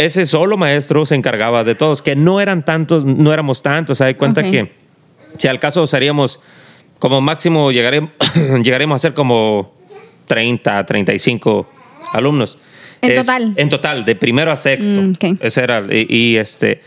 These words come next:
Speaker 1: y así era como nos daban clases a nosotros, se las arreglaba el maestro. Ahorita me he estado dando cuenta,
Speaker 2: No
Speaker 1: ahorita
Speaker 2: manches.
Speaker 1: como que creo que a esos maestros les pagan de, como maestro y como supervisor de la escuela, porque,
Speaker 2: Ok.
Speaker 1: pues, él se encarga de,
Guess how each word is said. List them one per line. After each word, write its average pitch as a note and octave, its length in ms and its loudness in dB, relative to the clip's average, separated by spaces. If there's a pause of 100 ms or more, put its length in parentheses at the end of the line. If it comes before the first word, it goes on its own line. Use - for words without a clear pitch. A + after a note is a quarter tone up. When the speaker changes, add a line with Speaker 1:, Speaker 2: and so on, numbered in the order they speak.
(340)
Speaker 1:
y C#3+ 160 2
así E3 600 0
era D3 280 -2
como C3+ 240 2
nos A2 160 0
daban A#2 340 0
clases C#3 380 0
a C#3+ 80 2
nosotros, C#3 420 0
se A#2+ 140 -4
las G#2+ 260 0
arreglaba G#2+ 400 0
el C3 80 -2
maestro. C3 600 0 (500)
Ahorita D3+ 520 0
me C3+ 120 0
he D3 40 2
estado C#3+ 320 0
dando D3+ 300 0
cuenta, C#3 680 0
Speaker 2:
No G#2+ 80 0
Speaker 1:
ahorita A2+ 320 0
Speaker 2:
manches. - 220 -6
Speaker 1:
como B2+ 260 0
que G#2+ 400 0 (400)
creo D#3 180 -2
que D#3 120 0
a - 20 0
esos F3 180 0
maestros D#3+ 760 0
les B2 360 0
pagan C3 540 -2 (500)
de, G#2+ 640 0
como A2+ 200 2
maestro G#2 460 0
y C3+ 40 0
como G#2+ 220 -2
supervisor G#2 960 -2
de G#2 240 0
la G2 100 0
escuela, A2 540 -2
porque, G#2 200 -4
Speaker 2:
Ok. F#3 40 -2
Speaker 1:
pues, F#3+ 120 -2
él A2+ 140 -2
se A2+ 100 -2
encarga G#2+ 360 -4
de, A2 120 -8